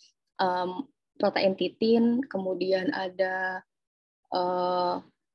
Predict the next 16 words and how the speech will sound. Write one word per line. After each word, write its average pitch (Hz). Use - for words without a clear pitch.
selaput 202
yang 196
membungkus 190
otot, 196
endomysium, 190
epimysium, 190
perimysium. 226
Nah, 185
itu 180
di-, 214
itu 214
termasuk 185
ke 202
dalam 196
golongan 190
pas-, 185